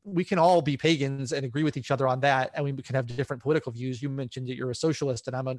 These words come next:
libertarian. We obviously have different political beliefs, <laughs> but, uh, you know, that shouldn't interfere with our ability to practice our religions as we see fit and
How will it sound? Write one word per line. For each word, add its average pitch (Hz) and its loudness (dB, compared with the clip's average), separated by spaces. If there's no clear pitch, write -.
libertarian. 147 2
We 135 -4
obviously 147 2
have 135 0
different 135 -2
political 147 0
beliefs, 120 -6
<laughs> - -6
but, 175 6
uh, 143 8
you 156 0
know, 143 4
that 156 4
shouldn't 147 -2
interfere 147 0
with 135 2
our 127 2
ability 127 -2
to - -10
practice 131 -2
our 127 -2
religions 127 -4
as 127 -4
we 123 -6
see 120 -8
fit 139 -2
and 123 -6